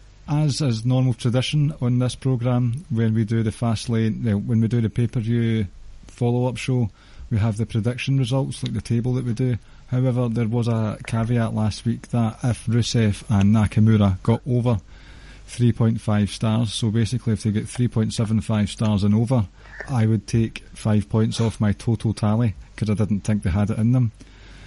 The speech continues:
Now, it was not the worst of matches I've seen. It was quite decent, so I'm a wee bit squeaky bum time. I don't know what Meltzer will give it. I still don't think he'll give it three point seven five. However,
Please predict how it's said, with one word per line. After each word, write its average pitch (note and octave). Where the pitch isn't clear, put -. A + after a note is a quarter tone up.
Now, A2
it D3
was G#2+
not A#2
the A#2+
worst G#2+
of G#2+
matches A2
I've G#2+
seen. B2
It A2+
was A2+
quite A#2
decent, C3
so A#2
I'm A2
a G#2+
wee B2+
bit C3
squeaky C#3
bum C3+
time. D3
I A#2+
don't B2+
know B2+
what B2
Meltzer C3+
will B2
give B2+
it. C3+
I B2+
still B2
don't C#3+
think A#2
he'll A2+
give G#2+
it A2+
three A2+
point G#2+
seven G#2
five. G#2
However, A2